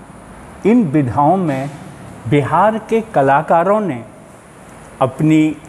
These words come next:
अभिव्यक्ति की है।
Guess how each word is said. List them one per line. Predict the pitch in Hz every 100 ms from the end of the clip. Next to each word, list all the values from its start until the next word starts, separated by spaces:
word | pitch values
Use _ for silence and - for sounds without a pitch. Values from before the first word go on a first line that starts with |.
| -
अभिव्यक्ति | 127 117 135 127 - 160 120 - - - - - - - - - - - - - - - - 143 - - - -
की | 139
है। | 117 139 214